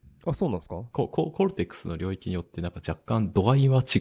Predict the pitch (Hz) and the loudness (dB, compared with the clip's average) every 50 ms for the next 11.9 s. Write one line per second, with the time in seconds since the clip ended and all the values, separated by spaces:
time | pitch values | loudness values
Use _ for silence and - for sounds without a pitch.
0 | - 104 98 101 95 - - - - - - - - - - - _ - 165 - | 6 6 8 6 6 4 0 0 0 0 0 0 -2 -6 -8 -12 _ 2 4 4
1 | 104 - 135 - 117 127 143 147 143 143 - 127 127 139 151 156 156 - 147 135 | 4 6 6 8 8 8 8 8 8 8 6 6 6 6 6 4 4 2 0 4
2 | 110 131 131 143 156 160 131 120 120 123 135 151 156 147 147 143 143 151 151 151 | 6 8 8 8 8 6 6 6 6 8 8 8 8 8 6 6 6 6 4 4
3 | 147 - - 151 147 143 143 139 139 135 139 139 139 - 131 120 - - 135 127 | 0 -2 0 2 2 4 4 6 6 6 6 6 4 4 2 0 2 4 4 4
4 | 123 120 127 127 127 123 127 127 123 123 - - 135 127 127 - - 120 - 131 | 4 6 6 6 8 8 8 6 6 4 4 4 4 6 4 4 -2 0 4 6
5 | 117 92 85 - - 120 104 92 87 78 76 - - 104 - - - - - 80 | 6 6 6 6 4 6 6 6 4 2 0 -2 -6 -8 -8 -6 -6 -8 -8 -8
6 | - - - 101 117 - _ _ _ - 107 - _ - 120 131 139 - _ _ | -8 -6 -4 -4 -4 -6 _ _ _ -14 -14 -14 _ -8 -8 -8 -8 -10 _ _
7 | _ _ - 101 98 - - 104 113 104 101 95 90 82 - - - _ _ _ | _ _ -4 -4 -2 0 0 2 2 2 2 2 0 0 -2 -4 -8 _ _ _
8 | _ - - 101 104 107 110 107 - - - _ - 110 101 - - 101 98 - | _ -6 -2 0 2 2 2 2 0 -2 -4 _ 2 2 2 2 2 2 2 2
9 | - - 101 - - - - - 87 - - - - - - - - _ _ _ | 2 2 2 2 2 0 0 0 0 0 0 -4 -4 -6 -8 -12 -18 _ _ _
10 | _ _ _ - 113 110 113 120 120 117 113 113 113 110 110 107 107 123 113 107 | _ _ _ -8 -6 -4 -4 -4 -6 -6 -6 -6 -6 -6 -4 0 2 2 2 4
11 | 107 117 120 101 - - 131 120 - - 65 - - 78 67 58 - | 6 6 6 6 6 6 6 6 6 4 2 2 2 2 2 0 -2